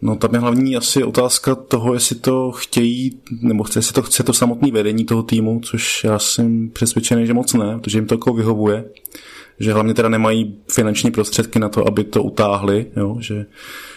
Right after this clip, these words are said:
že přece jenom ta prokontinentální divize už je jakoby značně náročnější než, eh, než, než ta, jakoby ta, ta, ta třetí, ta kontinentální.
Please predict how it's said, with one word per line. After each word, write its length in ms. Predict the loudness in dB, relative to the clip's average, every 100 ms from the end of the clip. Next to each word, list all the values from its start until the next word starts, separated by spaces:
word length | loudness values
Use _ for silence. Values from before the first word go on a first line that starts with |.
| -10
že 100 | -8
přece 260 | -4 -2 0
jenom 200 | 0 0
ta 240 | 2 2
prokontinentální 760 | 0 0 0 0 0 2 0 0
divize 280 | 0 2 0
už 220 | 0 0
je 40 |
jakoby 280 | 0 0 0
značně 280 | 0 0 2
náročnější 680 | 2 0 0 0 0 0
než, 480 | 0 2 0 0 2 2
eh, 680 | 2 2 -2 -2 -4 -2 0
než, 320 | 0 -4 0
než 240 | 0 0
ta, 140 | 0 0
jakoby 580 | 2 2 2 0 -2 0
ta, 100 | 0 0 -4
ta, 160 | 0 0
ta 220 | 2 0
třetí, 580 | 2 0 0 0 0 -2 -8
ta 120 | -6
kontinentální. 800 | -2 0 0 0 0 0 -2